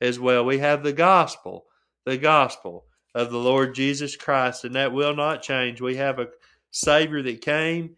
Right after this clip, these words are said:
to seek and to save sinners, that paid it all on Calvary.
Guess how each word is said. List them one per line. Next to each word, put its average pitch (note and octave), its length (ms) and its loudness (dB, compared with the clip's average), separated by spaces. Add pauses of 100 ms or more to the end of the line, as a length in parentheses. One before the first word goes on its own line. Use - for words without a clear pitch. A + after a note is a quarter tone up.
(240)
to - 80 -14
seek F3 480 -2
and C#3+ 140 -6
to C#3 60 -6
save E3+ 420 0
sinners, A#2+ 480 -6
that A2+ 260 -6
paid C#3 240 0
it C#3 80 -4
all D#3 320 2
on D#3+ 240 -2
Calvary. A2+ 600 -4